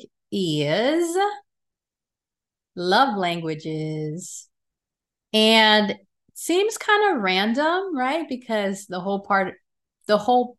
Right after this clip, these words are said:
purpose of this podcast is to, you know, kind of go deeper,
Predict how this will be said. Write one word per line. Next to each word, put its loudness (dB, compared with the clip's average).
purpose -2
of -4
this -10
podcast -4
is -6
to, -4
you 4
know, 4
kind 2
of 2
go 2
deeper, 0